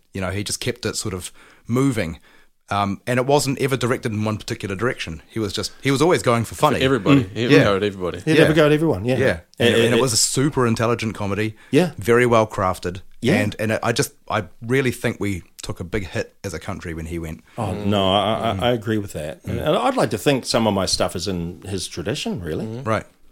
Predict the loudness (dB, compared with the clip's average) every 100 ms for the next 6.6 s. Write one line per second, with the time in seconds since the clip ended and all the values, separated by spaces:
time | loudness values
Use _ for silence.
0 | -12 -4 -2 -2 -2 -2 -2 -2 -2 -2
1 | -4 -12 -18 _ _ _ 0 2 -4 -10
2 | -12 -8 -4 -2 -4 -6 -12 -4 2 2
3 | 2 0 -2 -4 -4 -4 -4 -2 -2 -2
4 | -2 0 0 -4 -12 _ _ _ -4 -2
5 | -2 -4 -6 -8 -6 -6 -6 -4 -4 -2
6 | -4 -6 -6 -8 -8